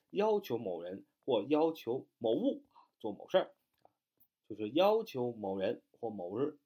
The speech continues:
某物啊做某事儿。这个动词呢，就是不完全啊及物动词，像 get、want、ask，加上人或物，加上 to do 啊，to do 就是 to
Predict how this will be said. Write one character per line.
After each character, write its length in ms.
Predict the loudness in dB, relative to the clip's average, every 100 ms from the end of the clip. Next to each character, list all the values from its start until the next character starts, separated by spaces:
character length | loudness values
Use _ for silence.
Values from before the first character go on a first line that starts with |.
| _
某 120 | -2
物 300 | -2 -4 -8 -14
啊 260 | _ -20
做 140 | _ -20
某 140 | -18
事 100 | -8
儿。 120 | -10 -10 _ _ _ _ _
这 120 | _
个 60 | -10
动 360 | 0 2 2 -2
词 140 | -4
呢， 180 | -6 -8 _
就 120 | -12 -12
是 360 | -8 -8 -8 _ _
不 120 | 2
完 240 | 2 2
全 300 | -4 -6 -6 -8 _ -14
啊 160 | -12
及 160 | -6 -4
物 80 | -2
动 180 | -4
词， 260 | -4 -6 -6 _
像 220 | -10 -10
get、 260 | -2 -2 -2 _ _ _ _ _ _
want、 260 | -2 -2 -4 _ -20 _ _ _
ask， 260 | -2 -2 -2 -16 _ _ _ _ _
加 180 | 2 2
上 160 | 2
人 160 | 0 0
或 140 | 2
物， 220 | 0 0 -10 _ _
加 160 | 0 0
上 260 | 0 -6 -10 _ _ _
to 180 | -12 -8
do 280 | -4 -6 -8 _ _
啊， 160 | -20 _ _
to 220 | -10 -10
do 280 | 0 0 0 -10 -12
就 80 | -8
是 60 | -8
to 340 | -4 -4 -4